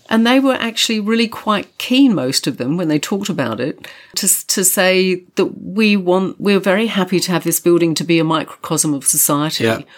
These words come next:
Speaker 1: We don't wanna be separated from, you know, the other parts of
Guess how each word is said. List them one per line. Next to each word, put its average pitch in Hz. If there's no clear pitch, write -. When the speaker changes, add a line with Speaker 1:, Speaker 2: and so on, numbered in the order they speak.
Speaker 1:
We 190
don't 214
wanna 190
be 151
separated 151
from, 143
you 175
know, 143
the 151
other 147
parts 143
of 147